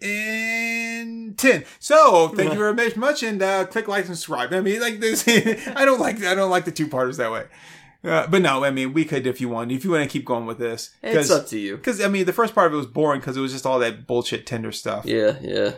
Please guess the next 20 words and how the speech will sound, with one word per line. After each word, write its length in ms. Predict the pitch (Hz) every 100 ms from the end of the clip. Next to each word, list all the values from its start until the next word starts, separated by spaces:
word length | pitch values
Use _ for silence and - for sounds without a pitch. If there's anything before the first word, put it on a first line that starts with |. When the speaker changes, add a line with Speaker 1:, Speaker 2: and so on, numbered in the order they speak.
| -
Speaker 1:
No, 140 | 349 370
I 40 |
say 140 | -
we 100 | 233
keep 180 | 165 139
going. 300 | 120 101 127 - _ 165
Speaker 2:
Okay, 220 | 170 113
we 140 | 120
Speaker 1:
Give 100 | 208
the 60 | 170
Speaker 2:
keep 80 | 185
Speaker 1:
people 80 |
Speaker 2:
going. 80 | 147
Speaker 1:
what 100 | 135
they 60 | 131
want. 280 | 107 76 - - - - - - _ - -
Um, 320 | - 104 107 107 -
Speaker 2:
Um, 720 | 139 139 139 131 127 127 113 - _ _ _ _ _ _ _ _ -
<clears throat> 800 | - - 101 - - - - -
uh, 480 | 143 131 123 113